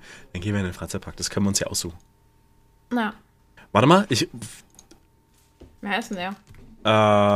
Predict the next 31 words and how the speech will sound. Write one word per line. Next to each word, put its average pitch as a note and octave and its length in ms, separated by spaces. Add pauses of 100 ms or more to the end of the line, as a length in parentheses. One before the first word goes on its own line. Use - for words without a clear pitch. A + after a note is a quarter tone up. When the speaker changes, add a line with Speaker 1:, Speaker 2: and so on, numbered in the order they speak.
(280)
Speaker 1:
Ähm, G2 240
Geißel B2 400
Windorf A#2+ 320
entspannt. G2 520 (760)
Ähm, G2+ 320
da G#2+ 100
kost-, - 540
Speaker 2:
Geißel. A3+ 320 (140)
Speaker 1:
genau, G3+ 240
da G2 80
kostet - 240
halt G2 120
der F#2 140
Eintritt G2+ 440
halt F#2 260 (1600)
Zehner F#2+ 360
mehr, G2 220
aber G2 100
das F2+ 100
ist F2 80
okay. A2 220 (400)
Ähm, G#2 280 (340)
wa-, G#2+ 140
wann C3 140
ha-, D3+ 100
wa-, D3 140
wa-, C3+ 160
wann D3 160
haben E3+ 100
die E3 100
denn C3+ 140